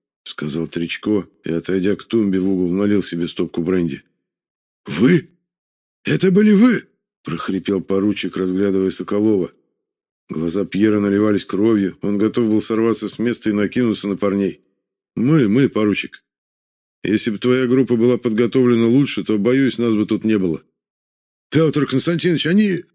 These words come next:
Поручик рукой указал на Николая. Они убили моих трёх лучших унтер-офицеров! «Лучшие не погибают, Пьер. Собери свои сопли в кулак.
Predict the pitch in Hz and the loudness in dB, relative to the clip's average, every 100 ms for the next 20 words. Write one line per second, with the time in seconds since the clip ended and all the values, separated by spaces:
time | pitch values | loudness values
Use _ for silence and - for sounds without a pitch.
0 | _ - 78 87 - 85 87 92 98 92 | _ -10 -8 -6 -8 -6 -6 -2 0 0
1 | 90 87 92 90 87 95 104 104 80 _ | 0 -2 -2 -2 0 0 0 0 -4 _
2 | _ _ _ _ _ - 156 175 175 196 | _ _ _ _ _ 2 4 6 6 4
3 | 190 196 185 - 202 202 175 214 185 190 | 4 2 0 2 2 2 4 2 2 2
4 | 202 170 190 175 180 202 175 117 - _ | 2 4 4 2 2 2 0 -4 -12 _
5 | _ _ _ _ _ _ _ _ _ _ | _ _ _ _ _ _ _ _ _ _
6 | - 80 123 135 - 139 135 131 135 131 | -6 2 4 2 2 0 2 2 2 4
7 | 127 127 101 - 98 90 - - _ _ | 4 2 0 0 0 0 -2 -14 _ _
8 | _ _ - 117 127 151 160 143 147 147 | _ _ -4 0 2 2 2 2 -2 -2
9 | 147 147 120 135 147 151 123 | -2 -2 0 0 2 0 -2